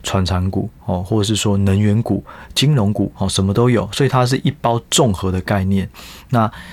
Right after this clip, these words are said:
它能够更充分表达现在市场上各产业加权起来以后到底有没有过热哦。当然有时候美股归美股的市场，台股归台股，欧股的归欧股，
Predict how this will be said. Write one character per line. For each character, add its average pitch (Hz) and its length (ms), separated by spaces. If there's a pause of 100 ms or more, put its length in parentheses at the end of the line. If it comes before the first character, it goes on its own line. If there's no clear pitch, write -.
(340)
它 131 260
能 107 300
够 120 260
更 110 220
充 110 340
分 101 300
表 98 260
达 98 240
现 110 180
在 107 160
市 104 240
场 98 240
上 101 260
各 120 220
产 92 320
业 104 240 (760)
加 135 280
权 92 300
起 98 160
来 90 180
以 90 120
后 95 280 (260)
到 107 160
底 95 160
有 92 80
没 92 60
有 98 120
过 95 260
热 95 260 (240)
哦。 - 180 (220)
当 180 180
然 143 140 (340)
有 120 100
时 160 120
候 170 80
美 131 200
股 117 180
归 123 180
美 113 180
股 101 160
的 92 120
市 110 280
场， 90 300 (260)
台 104 220
股 98 220
归 107 180
台 98 200
股， 98 240
欧 120 140
股 92 200
的 101 100
归 104 220
欧 110 260
股， - 180